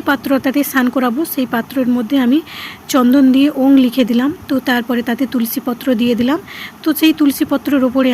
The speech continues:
আমি গোপাল সোনাদেরকে বসিয়ে স্নান করাবো। তো দেখো, এই যে গোপাল সোনাকে বসিয়েও দিয়েছি। তো প্রথমে পঞ্চামৃত দিয়ে স্নান করাবো, তারপরে আমি নর্মাল জল দিয়ে স্নান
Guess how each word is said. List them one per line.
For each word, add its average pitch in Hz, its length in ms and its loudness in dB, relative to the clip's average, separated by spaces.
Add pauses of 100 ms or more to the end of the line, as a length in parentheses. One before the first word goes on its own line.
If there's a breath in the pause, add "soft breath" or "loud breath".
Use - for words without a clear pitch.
আমি 269 120 4 (420 loud breath)
গোপাল 269 300 2
সোনাদেরকে 247 460 0
বসিয়ে 233 440 0 (180)
স্নান 240 220 -2
করাবো। 233 340 -2 (1040 loud breath)
তো - 140 -4
দেখো, 302 200 2
এই 285 80 4
যে 294 40 4
গোপাল 269 300 0
সোনাকে 285 320 2
বসিয়েও 277 360 2
দিয়েছি। 254 240 0 (160)
তো 277 60 -2 (160)
প্রথমে 254 320 0 (380 loud breath)
পঞ্চামৃত 285 400 4 (100)
দিয়ে 320 160 4
স্নান 269 240 0
করাবো, 269 240 0 (140)
তারপরে 240 380 -2 (520 loud breath)
আমি 254 160 4 (480)
নর্মাল 277 280 6 (100)
জল 247 220 2
দিয়ে 269 180 2
স্নান 254 180 0